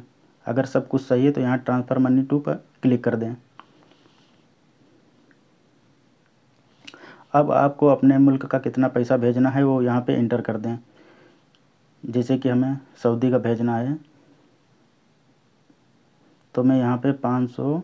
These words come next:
पचास रियाल लिख देता हूँ। अब इंडिया का दस हज़ार सात सौ अट्ठारह रियाल, अब इंडिया का दस हज़ार सात सौ अट्ठारह रुपये और चवालीस पैसा बनेगा।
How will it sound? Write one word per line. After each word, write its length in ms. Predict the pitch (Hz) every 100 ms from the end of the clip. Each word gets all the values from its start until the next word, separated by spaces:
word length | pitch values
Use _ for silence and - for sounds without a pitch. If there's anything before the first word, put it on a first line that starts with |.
| - _ _ _ _ -
पचास 320 | 131 127 123 123
रियाल 180 | 127
लिख 180 | 127 120
देता 260 | 117 117 117
हूँ। 120 | 127
अब 180 | 127 131 120
इंडिया 260 | 120 135
का 100 | 135 127
दस 200 | 139 127
हज़ार 220 | 123 135
सात 240 | - 123
सौ 140 | - 131
अट्ठारह 400 | 117 - 117 131
रियाल, 360 | 127 131 156 - - - - - -
अब 140 | 131 135
इंडिया 280 | 127 127 139
का 140 | 139 127
दस 260 | 139 135
हज़ार 280 | 123 127 143
सात 280 | 143 127 127
सौ 180 | 131 120
अट्ठारह 360 | 113 123 127
रुपये 280 | 131 127 139
और 120 | 147
चवालीस 500 | 143 120 123 127 135 - _ -
पैसा 260 | 113 131
बनेगा। 460 | 120 117 110 113